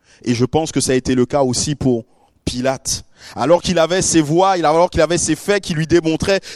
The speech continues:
que Jésus était le juste, qui devait prendre la bonne décision le concernant. Il y a aussi ces systèmes de pensée, ces systèmes de valeurs qui vont venir comme contrebalancer ce qu'il a entendu.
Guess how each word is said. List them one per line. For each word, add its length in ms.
que 120
Jésus 400
était 180
le 120
juste, 280
qui 120
devait 200
prendre 240
la 100
bonne 220
décision 460
le 100
concernant. 600
Il 180
y 40
a 60
aussi 300
ces 160
systèmes 420
de 80
pensée, 500
ces 180
systèmes 460
de 320
valeurs 680
qui 100
vont 140
venir 240
comme 380
contrebalancer 1000
ce 160
qu'il 220
a 40
entendu. 600